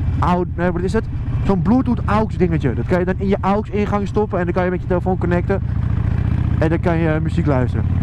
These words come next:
Want die meid had dus vorig jaar een radio gevraagd voor de verjaardag. Want nou, dat ze gevraagd: "Nee, geld." En dan kost daar een radio van koop. Maar ze zat nou te klagen dat ze dus met een kabeltje moet doen.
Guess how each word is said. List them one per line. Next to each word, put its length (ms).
Want 40
die 200
meid 140
had 120
dus 140
vorig 240
jaar 180
een 80
radio 380
gevraagd 400
voor 100
de 80
verjaardag. 340
Want 120
nou, 140
dat 100
ze 80
gevraagd: 200
"Nee, 120
geld." 360
En 80
dan 80
kost 140
daar 180
een 60
radio 240
van 100
koop. 220
Maar 160
ze 60
zat 140
nou 160
te 60
klagen 460
dat 180
ze 60
dus 120
met 140
een 80
kabeltje 440
moet 120
doen. 120